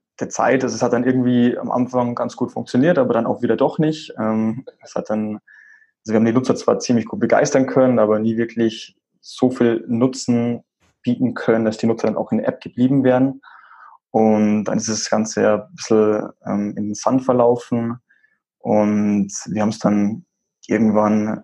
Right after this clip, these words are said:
ähm, wir sind trotzdem dran geblieben. Das Gründerteam hat sich stark geändert, ähm, haben dann den ersten Pivot hingelegt, also unser Konzept so ein bisschen geändert zur App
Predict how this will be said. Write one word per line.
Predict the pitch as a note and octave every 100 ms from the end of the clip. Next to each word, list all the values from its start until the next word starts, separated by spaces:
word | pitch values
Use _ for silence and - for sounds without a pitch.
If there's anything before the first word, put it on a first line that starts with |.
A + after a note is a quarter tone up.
| -
ähm, | G#2 G2+ G2 - -
wir | G#2+
sind | G#2 A2 A2
trotzdem | B2 - A2
dran | - C#3+
geblieben. | B2+ B2+ B2+
Das | A#2 -
Gründerteam | - B2+ B2+ - A#2
hat | A2
sich | -
stark | - G#2+ -
geändert, | A2 C3 C#3 C#3+ - _ _ _ _ _ -
ähm, | G#2+ G#2+ G#2 G2
haben | G#2+ G#2
dann | G#2+ G#2+ G#2 G#2 - _ -
den | G2+
ersten | A2+ A2+ - A2+
Pivot | - C3 C3
hingelegt, | C3+ B2+ A#2+ A#2+
also | A#2+ G#2
unser | G#2+ G#2
Konzept | - A2 - A#2
so | -
ein | A2
bisschen | - G#2+
geändert | G#2 A2+ C#3+ D3 -
zur | - A2
App | - -